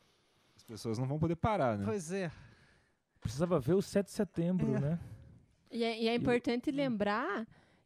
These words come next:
Speaker 4: que o, no Brasil maximiza-se muito essa questão da crise econômica, mas ela tá rolando no mundo, não é só aqui.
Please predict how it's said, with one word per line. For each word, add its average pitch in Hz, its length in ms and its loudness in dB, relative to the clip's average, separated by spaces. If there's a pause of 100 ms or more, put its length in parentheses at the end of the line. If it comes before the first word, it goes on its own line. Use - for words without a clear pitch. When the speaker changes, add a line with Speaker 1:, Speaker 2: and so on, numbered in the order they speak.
(120)
Speaker 4:
que 233 120 2
o, 226 80 8
no 220 120 4
Brasil 269 640 6
maximiza-se 262 920 0
muito 339 600 6
essa - 140 -12
questão 208 300 -4
da 196 100 -4
crise 202 240 -4
econômica, 190 580 -6
mas 208 240 2
ela 226 180 4
tá 269 120 0
rolando 269 440 6
no 294 80 2
mundo, 320 580 2
não 208 180 0
é 233 140 2
só 349 160 0
aqui. 233 300 -4